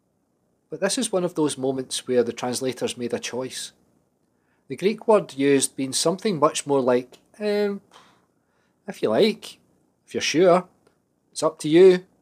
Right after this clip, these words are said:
And for me, that's enough to make me wonder. Just yesterday in the story, Jesus was in full God mode,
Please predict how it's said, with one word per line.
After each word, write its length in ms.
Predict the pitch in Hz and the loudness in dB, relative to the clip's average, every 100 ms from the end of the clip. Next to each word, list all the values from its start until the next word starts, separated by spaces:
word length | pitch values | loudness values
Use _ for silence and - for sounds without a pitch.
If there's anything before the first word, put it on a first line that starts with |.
| _ _ _ _ _ _ _ _ _ _ _ _ _ _ _ _ | _ _ _ _ _ _ _ _ _ _ _ _ _ _ _ _
And 100 | 135 | -16
for 80 | 143 | -10
me, 260 | 160 208 220 | -4 0 0
that's 360 | 190 170 - | 2 0 0
enough 280 | 139 135 - | -2 -2 -4
to 80 | - | -8
make 180 | 131 127 | -8 -6
me 80 | 123 | -6
wonder. 380 | 110 110 117 - _ _ _ _ _ _ _ _ _ _ _ _ _ _ _ _ - | -4 -4 -6 -10 _ _ _ _ _ _ _ _ _ _ _ _ _ _ _ _ -2
Just 320 | 208 - - | 0 0 4
yesterday 500 | 156 180 - 185 180 | 4 6 4 2 2
in 80 | 156 | 2
the 80 | |
story, 400 | 139 139 135 135 | 0 2 2 2
Jesus 480 | 127 151 143 151 117 | 0 -2 2 2 2
was 160 | 120 123 | -2 -6
in 80 | 123 | -4
full 240 | 139 131 | -2 0
God 300 | 123 127 135 | 4 4 2
mode, 240 | 131 110 | -6 -6